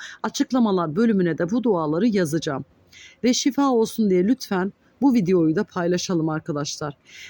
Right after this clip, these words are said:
Evet, ilk duamız Hazreti Musa'nın duası. Bismillahirrahmanirrahim. Rabbi inni lima enzelte eleyye min hayrın fakir. Anlamı,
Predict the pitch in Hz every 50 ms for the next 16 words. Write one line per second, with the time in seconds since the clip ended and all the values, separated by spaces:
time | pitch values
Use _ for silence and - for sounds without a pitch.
0 | - - 294 294 269 - - 220 269 269 - - 254 226 196 180 175 185 220 -
1 | - - 220 196 170 208 240 233 - 190 196 196 202 - - 190 185 185 202 226
2 | 190 165 175 160 156 151 151 - - - 165 - _ _ - - - _ - 233
3 | - - - 277 285 254 214 196 185 185 175 175 170 156 139 175 170 165 165 160
4 | 151 170 170 170 160 147 170 220 240 208 208 196 220 202 196 185 226 226 220 208
5 | 202 185 175 - - 196 185 226 240 240 208 196 180 165 151 - - 196 202 196
6 | 156 180 226 220 - - - 170 156 - - - 214 220 240 247 233 202 175 175
7 | 156 147 160 190 226 240 226 202 - - - - 240 247 220 190 202 208 190 -
8 | - 180 165 - - - - - _ _ - - - - - - 185 220 233 240
9 | 247 254 247 269 302